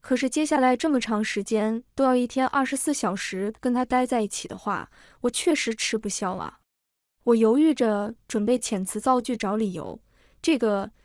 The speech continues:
给你三倍工资是让你按时上下班的。”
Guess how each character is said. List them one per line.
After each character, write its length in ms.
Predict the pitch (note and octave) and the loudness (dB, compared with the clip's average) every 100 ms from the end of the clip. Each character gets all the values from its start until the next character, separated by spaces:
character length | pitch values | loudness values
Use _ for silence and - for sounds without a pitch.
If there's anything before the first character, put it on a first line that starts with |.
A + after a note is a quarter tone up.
| _ - | _ -2
给 100 | C#4 | 2
你 140 | C4+ | 2
三 240 | - D4+ | 2 2
倍 120 | D#4 B3+ | 2 2
工 220 | C#4 C#4+ | 2 0
资 200 | D#4+ D#4+ | 0 0
是 420 | - B3+ G3+ - | 0 0 -2 -4
让 180 | - A#3 | -2 0
你 100 | G#3 | 0
按 200 | - A#3+ | -2 -2
时 140 | - | -2
上 180 | G#3+ A#3 | -2 -2
下 160 | A3+ G#3 | -2 -2
班 260 | G#3+ A#3 | -2 0
的。” 200 | A#3+ - | -2 -4